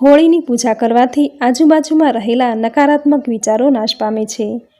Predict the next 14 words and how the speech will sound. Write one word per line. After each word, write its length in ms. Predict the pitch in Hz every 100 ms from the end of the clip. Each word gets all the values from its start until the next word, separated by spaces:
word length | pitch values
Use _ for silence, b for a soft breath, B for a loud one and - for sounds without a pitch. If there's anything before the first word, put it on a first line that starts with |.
| _ _ -
જીવનમાં 580 | 247 226 233 233 220 220
હકારાત્મકતા 720 | 269 294 302 294 220 - 220
જન્મે 340 | 208 220 220
છે. 180 | 220 262
એમને 300 | 240 233 254
નજર 320 | 277 220 226
દોષ 300 | 214 220 220
લાગ્યો 380 | 233 220 226 247
હોય, 240 | 277 269
ગ્રહ 380 | 214 220 233 277
દોષ 320 | 269 302 277
હોય 200 | 285 233
કે 160 | 208 233
પછી 560 | 214 240 - 233 208